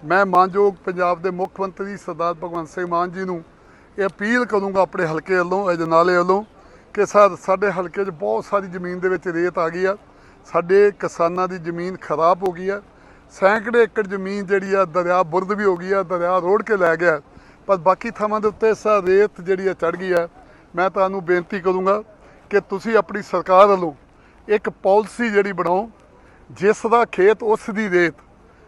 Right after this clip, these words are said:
ਇਹ ਪਾਲਿਸੀ ਦਾ ਨਾਂ ਰੱਖੋ ਕਿ ਜਿਸ ਵੀ ਕਿਸਾਨ ਦਾ ਖੇਤ ਹੈ, ਰੇਤ ਵੀ ਉਹਦੀ ਹੈ, ਉਹਨੂੰ ਰੇਤ ਕੱਢਣ ਦਾ ਜਿਹੜਾ ਅਧਿਕਾਰ ਦਿਓ। ਉਹ ਆਪਣੀ ਰੇਤ ਕੱਢ ਕੇ ਵੇਚ ਲੇ, ਇਕੱਠੀ ਕਰ ਲੇ, ਜੋ ਮਰਜ਼ੀ ਕਰ ਲੇ, ਉਹਨੂੰ ਅਧਿਕਾਰ ਹੋਣਾ ਚਾਹੀਦਾ ਕਿਸਾਨ ਨੂੰ,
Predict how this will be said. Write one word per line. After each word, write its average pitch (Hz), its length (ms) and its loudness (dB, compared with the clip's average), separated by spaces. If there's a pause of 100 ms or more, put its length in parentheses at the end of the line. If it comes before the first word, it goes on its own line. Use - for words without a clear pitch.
(220)
ਇਹ 233 220 4 (140)
ਪਾਲਿਸੀ 196 340 -2
ਦਾ 202 140 2
ਨਾਂ 175 260 2
ਰੱਖੋ 190 260 -4
ਕਿ 196 140 -6
ਜਿਸ 190 340 0
ਵੀ 240 120 -2
ਕਿਸਾਨ 180 460 -2
ਦਾ 190 340 4
ਖੇਤ 170 320 0
ਹੈ, 165 120 2 (520)
ਰੇਤ 196 420 6
ਵੀ 247 120 -2
ਉਹਦੀ 208 300 2
ਹੈ, 226 80 2 (380)
ਉਹਨੂੰ 214 300 0
ਰੇਤ 190 280 2
ਕੱਢਣ 196 260 -2
ਦਾ 196 160 2
ਜਿਹੜਾ 185 240 0
ਅਧਿਕਾਰ 170 380 0
ਦਿਓ। 180 260 -4 (380)
ਉਹ 185 100 0
ਆਪਣੀ 202 400 -2
ਰੇਤ 185 320 0
ਕੱਢ 185 220 -2
ਕੇ 190 140 0
ਵੇਚ 165 320 0
ਲੇ, 190 160 0
ਇਕੱਠੀ 196 420 -6
ਕਰ 175 220 0
ਲੇ, 190 160 -2
ਜੋ 190 180 0
ਮਰਜ਼ੀ 190 300 0
ਕਰ 180 200 2
ਲੇ, 147 140 -12 (560)
ਉਹਨੂੰ 254 280 2
ਅਧਿਕਾਰ 208 340 2
ਹੋਣਾ 208 200 2
ਚਾਹੀਦਾ 196 320 0
ਕਿਸਾਨ 175 440 0
ਨੂੰ, 160 180 -6